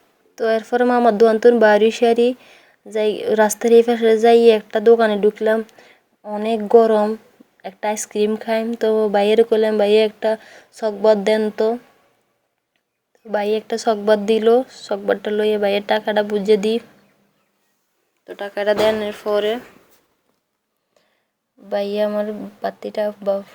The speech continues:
ফেরত দিয়ে দিল। দেনের পরে ব্যাগে ঢুকে এবারে বাড়ির দিকে রওনা দিম। তো বাড়িতে আর আড়ি জানানো যাইতো না, তো বাড়ির উদ্দেশ্যে রওনা দেনালে তো একটা রিক্সা লাগবো। তাই একটা রিক্সা লইয়া লইলাম।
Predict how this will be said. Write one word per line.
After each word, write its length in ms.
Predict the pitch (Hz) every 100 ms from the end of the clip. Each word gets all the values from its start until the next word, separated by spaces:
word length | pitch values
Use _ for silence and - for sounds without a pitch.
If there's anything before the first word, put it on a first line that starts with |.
| -
ফেরত 320 | _ 214 208 196
দিয়ে 280 | 190 214 202
দিল। 220 | 208 208 214 247 _ _ _ _ _ _ _ _ _ _ _ _ _ _ _ _ _ _
দেনের 280 | 208 202 208 202
পরে 300 | 202 202 208 226
ব্যাগে 340 | 214 196 202
ঢুকে 260 | 196 208 220 220
এবারে 320 | 208 208 214
বাড়ির 320 | 226 214 208 185
দিকে 200 | 196 208
রওনা 280 | 214 214 208
দিম। 200 | 196 220 233 - - _ _ _ _
তো 160 | -
বাড়িতে 380 | 202 208 214 208 233
আর 80 |
আড়ি 240 | 233 226 226
জানানো 320 | 233 233 233 233
যাইতো 260 | 233 233
না, 200 | 240 220
তো 160 | 214 214
বাড়ির 380 | 202 208 208 202
উদ্দেশ্যে 760 | 196 190 214 - 220 226 233 196
রওনা 260 | 208 208
দেনালে 360 | 202 202 202 214
তো 100 | 233
একটা 220 | 214 233 226 - - _ _
রিক্সা 280 | 226 - 233
লাগবো। 280 | 226 214 190 170 _ _ _
তাই 100 | 202
একটা 160 | 208 226
রিক্সা 360 | 226 214 - 220
লইয়া 240 | 226 233
লইলাম। 340 | 214 208 214